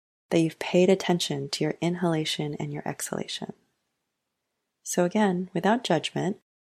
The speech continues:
simply notice where you feel it most in your body. If you've been stressed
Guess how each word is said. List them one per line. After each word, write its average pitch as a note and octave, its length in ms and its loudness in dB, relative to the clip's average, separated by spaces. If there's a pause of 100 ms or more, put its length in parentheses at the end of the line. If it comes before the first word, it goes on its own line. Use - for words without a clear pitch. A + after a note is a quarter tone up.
simply F#3 320 2
notice F#3 580 2
where F#3 120 2
you E3+ 120 0
feel F3 300 0
it E3+ 140 0
most G3+ 440 2
in - 80 -2
your D3+ 120 -4
body. D3+ 420 -8 (2000)
If - 140 -4
you've F#3 160 8
been F#3+ 160 6
stressed - 720 0